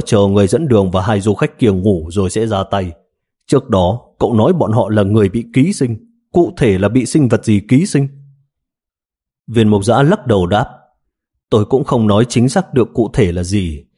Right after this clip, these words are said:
Chỉ biết đó là một thứ có nguồn gốc từ dưới độ sâu một nghìn mét và được hút lên khi khoan giếng nước. Trước đây những kẻ tôi gặp ở thị trấn đều là ong thợ. Bọn họ có đặc điểm rõ ràng, sức chiến đấu cũng không coi là mạnh.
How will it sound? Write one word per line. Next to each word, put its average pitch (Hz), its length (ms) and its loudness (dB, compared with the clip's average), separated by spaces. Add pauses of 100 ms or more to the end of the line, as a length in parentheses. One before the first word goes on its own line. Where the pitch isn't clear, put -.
(220)
Chỉ 98 220 -2
biết 147 260 -2
đó 117 200 2
là 185 120 2
một 101 200 0
thứ 143 260 2
có 190 80 2
nguồn 107 280 2
gốc 170 180 0 (100)
từ 104 140 2
dưới 127 200 2
độ 143 180 -2
sâu 135 180 0
một 107 260 -2
nghìn 104 320 2
mét 202 160 0 (340)
và 117 160 0
được 113 180 0
hút 226 240 0
lên 135 200 2
khi 123 140 0
khoan 110 280 0
giếng 120 200 2
nước. 190 160 2 (800)
Trước 135 160 -2
đây 117 180 4
những 175 220 2
kẻ 107 160 -2
tôi 131 200 0
gặp - 180 -2
ở 104 80 -2
thị 127 180 0
trấn 156 260 0
đều 113 140 2
là 101 120 2
ong 139 220 -2
thợ. 110 160 -4 (320)
Bọn 139 140 0
họ 131 160 0
có 196 160 -4
đặc 123 180 -2
điểm 98 240 0
rõ 143 240 2
ràng, 92 220 -2 (200)
sức - 240 -4
chiến 127 240 0
đấu 123 220 0 (280)
cũng 185 200 0
không 175 240 -2
coi 170 160 2
là 92 140 0
mạnh. 95 280 -2